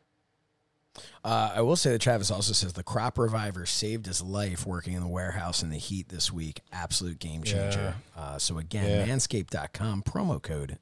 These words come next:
Speaker 1: meanie twenty. Um, it's, it's for
Speaker 2: Very
Speaker 1: real.
Speaker 2: cool.
Speaker 1: Uh, Jack Gray loves his Lawnmower three point oh, uh, deodorant and anti-chafing boxers. It's really helped this summer. This is, this is, is great. Our Patreon members are, are doing our job for us here.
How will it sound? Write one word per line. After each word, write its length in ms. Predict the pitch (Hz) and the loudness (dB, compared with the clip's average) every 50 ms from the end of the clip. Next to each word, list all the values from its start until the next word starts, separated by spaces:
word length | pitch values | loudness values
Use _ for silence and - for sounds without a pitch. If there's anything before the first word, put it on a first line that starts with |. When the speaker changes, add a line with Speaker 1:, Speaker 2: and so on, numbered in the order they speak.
| _ - | _ -18
Speaker 1:
meanie 360 | 85 78 80 92 98 90 69 - | -18 -16 -16 -16 -16 -18 -18 -16
twenty. 480 | - - 80 78 76 69 64 60 - _ - - _ _ _ _ _ _ - | -12 -8 -6 -6 -6 -6 -8 -10 -12 _ -20 -20 _ _ _ _ _ _ -14
Um, 500 | 67 67 67 64 64 67 65 64 62 - _ _ _ _ _ _ _ _ _ _ _ | -12 -12 -10 -10 -12 -12 -14 -14 -16 -18 _ _ _ _ _ _ _ _ _ _ _
it's, 280 | - 82 85 - - - - - | -10 -8 -4 -2 -2 -2 -2 -6
it's 120 | 107 - | -6 -4
for 80 | - 110 | 0 2
Speaker 2:
Very 120 | 113 120 113 | 2 2 2
Speaker 1:
real. 100 | 107 107 98 | 2 2 0
Speaker 2:
cool. 180 | 87 76 71 - - | 0 -2 -4 -8 -8
Speaker 1:
Uh, 400 | 85 90 87 87 87 87 87 90 90 | -6 -4 -4 -2 -2 -2 -2 -2 0
Jack 300 | - 113 113 110 107 - | 0 0 0 -2 -4 -4
Gray 340 | 110 107 110 113 117 120 - - - - - _ - | -2 0 2 2 2 0 -2 -6 -20 -20 -20 _ -18
loves 360 | 92 95 104 113 117 113 113 | -12 -4 0 2 2 4 4
his 260 | - 117 110 101 90 92 | 2 2 2 2 0 0
Lawnmower 480 | 110 117 117 117 120 120 117 113 113 | 2 2 4 4 4 4 4 2 2
three 200 | 110 - 120 117 101 | 0 0 0 0 2
point 240 | - 113 110 107 | 2 2 2 2
oh, 340 | 110 110 117 120 120 123 120 - | 2 4 4 4 4 2 2 0
uh, 180 | - 107 104 101 | -2 -4 -4 -2
deodorant 360 | 90 98 101 107 113 117 117 | -2 0 0 2 2 2 2
and 180 | 107 101 101 | 2 0 -2
anti-chafing 680 | - 98 110 107 92 110 98 92 - 123 107 95 98 95 | -2 -2 -4 -2 -2 -2 -2 0 0 0 0 -2 -2 -4
boxers. 540 | 87 87 90 95 113 110 - - 110 110 95 | -2 -4 -4 -4 -4 -2 -2 -2 0 -2 -2
It's 160 | 92 82 - | -2 -4 -6
really 320 | 87 87 101 107 101 98 98 | -6 -2 -2 -2 -2 -2 -2
helped 320 | 90 87 95 104 - - | -4 -4 -4 -6 -6 -6
this 160 | - 113 104 | -4 0 2
summer. 400 | - - 135 131 135 135 139 135 - - - - - - - - _ - | 2 4 4 4 4 4 4 2 0 -4 -18 -20 -20 -20 -20 -20 _ -2
This 220 | - 135 180 190 | 2 4 4 6
is, 240 | 277 254 185 135 110 | 6 6 4 4 2
this 220 | - 127 151 175 190 | 2 2 4 4 4
is, 120 | 190 156 - - - | 2 0 -4 -8 -8
is 220 | - 120 104 95 | -6 -2 -2 -2
great. 440 | 98 95 - 104 131 147 131 98 98 | -4 -4 0 2 4 4 2 2 -2
Our 140 | 98 107 113 | -2 2 4
Patreon 420 | - - 151 156 - 151 131 120 | 4 4 4 4 4 4 4 4
members 380 | 117 117 117 120 123 123 104 101 | 2 0 0 2 0 0 0 0
are, 180 | 90 87 82 - - | -2 -4 -4 -6 -6
are 60 | 104 | -2
doing 220 | 95 131 147 139 | 2 2 4 4
our 80 | 120 98 | 2 2
job 260 | 95 104 120 117 104 | 2 2 2 2 0
for 240 | - - 143 156 139 | 0 0 2 2 2
us 160 | 87 - - | 2 2 0
here. 260 | - 95 82 82 80 | 0 0 -2 -6 -6